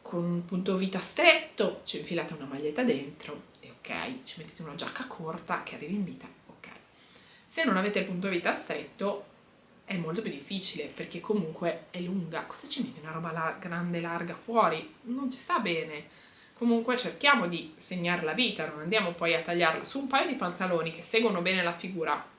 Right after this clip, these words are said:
una maglia che arriva a metà fianco, poco sopra metà fianco, sta bene, non a metà fianco se avete il fianco largo. Sulla gonna lunga, ni, ok? Quindi l'ideale è cercare di mettere cose dentro, posto che adesso, per fortuna,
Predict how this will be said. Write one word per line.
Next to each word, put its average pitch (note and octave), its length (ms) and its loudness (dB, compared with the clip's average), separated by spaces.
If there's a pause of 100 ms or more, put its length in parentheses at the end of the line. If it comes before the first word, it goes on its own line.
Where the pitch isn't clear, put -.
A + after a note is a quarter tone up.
una G3 160 0
maglia C4 260 6
che - 100 -4
arriva F#3+ 240 6
a G#3+ 40 4
metà E3+ 180 -2
fianco, G#3 500 6
poco G3 220 -6
sopra - 240 -4
metà F#3+ 200 -2
fianco, E3 540 -2 (800)
sta - 180 -6
bene, G#3+ 640 4
non E3+ 140 -6
a E3+ 40 -4
metà E3+ 200 -8
fianco E3 340 -8
se G3+ 100 -10
avete F#3 200 -6
il D#3+ 40 -6
fianco - 300 -10
largo. - 340 -10 (1120)
Sulla B3 300 8
gonna A#3 280 10
lunga, G3 520 4 (960)
ni, F3+ 420 2 (440)
ok? D#3 520 -8
Quindi E3 220 -4
l'ideale E3+ 380 6
è - 20 -4
cercare D3 320 -6
di D#3 80 -8
mettere D#3 320 -8
cose - 180 -12
dentro, D3+ 300 -4
posto G3+ 320 -4
che F#3+ 100 -2
adesso, - 360 0
per - 120 -14
fortuna, - 680 -12